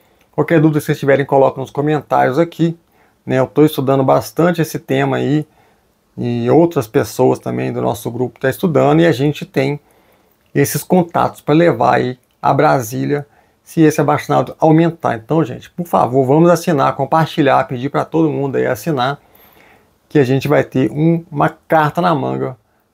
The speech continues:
pra tentar melhorar a situação pra gente. Porque piorar, né, ninguém tá querendo mais. Chega, né? Daqui a pouco vamos retirar o benefício. Enfim, galera, essa aqui é a notícia, essa aqui é a real,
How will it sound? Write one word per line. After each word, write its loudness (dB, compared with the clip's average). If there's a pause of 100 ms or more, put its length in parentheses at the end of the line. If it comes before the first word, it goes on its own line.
(100)
pra -2
tentar -4 (400)
melhorar 6
a -4
situação -8
pra -8
gente. -20
Porque -2 (600)
piorar, 4 (340)
né, -6
ninguém -4
tá -2
querendo 0
mais. -10
Chega, 0
né? -6
Daqui -4
a 2
pouco -2
vamos 4
retirar 4
o 2
benefício. -4 (720)
Enfim, 6
galera, 6
essa 2
aqui -6
é 0
a 0
notícia, -4
essa -10
aqui -4
é 4
a 4
real, 4